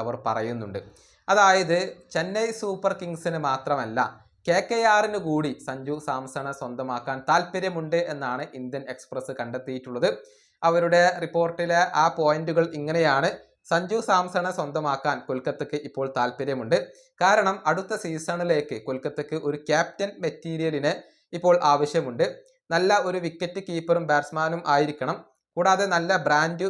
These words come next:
വാല്യൂ ഉള്ള താരമായിരിക്കണം. അത്തരത്തിലുള്ള ഒരു താരത്തെയാണ് കൊൽക്കത്തയ്ക്ക് വേണ്ടത്. നിലവിൽ രണ്ട് താരങ്ങളെയാണ് കൊൽക്കത്ത ആ സ്ഥാനത്തേക്ക് പരിഗണിക്കുന്നത്. കെ എൽ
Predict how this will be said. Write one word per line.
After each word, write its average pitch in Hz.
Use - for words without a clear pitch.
വാല്യൂ 160
ഉള്ള 147
താരമായിരിക്കണം. 139
അത്തരത്തിലുള്ള 185
ഒരു 151
താരത്തെയാണ് 139
കൊൽക്കത്തയ്ക്ക് 131
വേണ്ടത്. 123
നിലവിൽ 196
രണ്ട് 180
താരങ്ങളെയാണ് 180
കൊൽക്കത്ത 151
ആ -
സ്ഥാനത്തേക്ക് 143
പരിഗണിക്കുന്നത്. 131
കെ 170
എൽ 233